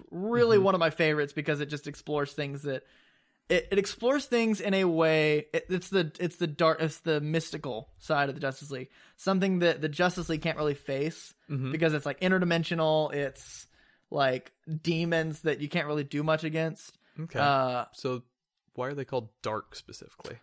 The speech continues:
Speaker 1: 'Cause it's really dark. If you read it, you're just like, "Fuck, this is dark." <laughs> And I'm dead, like, well, I mean, that, that's probably not the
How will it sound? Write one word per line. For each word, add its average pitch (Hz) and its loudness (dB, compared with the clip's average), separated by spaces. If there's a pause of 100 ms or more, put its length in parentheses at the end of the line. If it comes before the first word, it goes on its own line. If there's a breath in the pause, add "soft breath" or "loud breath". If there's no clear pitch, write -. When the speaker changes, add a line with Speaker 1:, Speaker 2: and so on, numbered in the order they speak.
(440)
Speaker 1:
'Cause 190 2
it's 190 0
really 165 4
dark. 147 -2 (120)
If 190 2
you 220 4
read 220 6
it, 196 6
you're 180 6
just 175 2
like, - -2 (160)
"Fuck, 202 6
this 170 4
is 139 -6
dark." 151 2
<laughs> - -8
And 240 4
I'm 226 10
dead, 196 6
like, 196 6
well, 220 8
I 220 8
mean, 214 6
that, 190 4
that's 175 0
probably 190 4
not 170 2
the 143 0